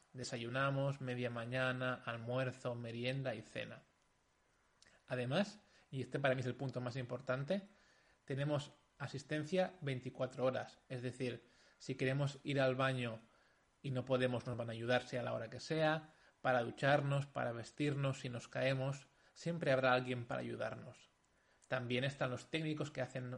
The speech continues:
actividades, ya sea el educador social, el terapeuta, que programan actividades tanto físicas como cognitivas, también algunas salidas.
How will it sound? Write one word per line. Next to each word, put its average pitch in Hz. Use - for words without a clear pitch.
actividades, 135
ya 127
sea 127
el 123
educador 120
social, 147
el 123
terapeuta, 139
que 127
programan 127
actividades 127
tanto 120
físicas 143
como 123
cognitivas, 131
también 117
algunas 123
salidas. 117